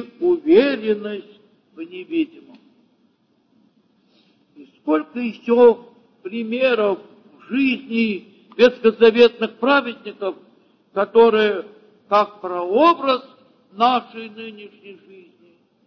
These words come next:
найдем мы для себя. Были в жизни их дни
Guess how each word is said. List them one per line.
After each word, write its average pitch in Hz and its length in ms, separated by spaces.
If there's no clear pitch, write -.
найдем 185 760
мы 202 260
для 165 160
себя. - 420
Были 269 580
в - 100
жизни 233 560
их - 180
дни 233 580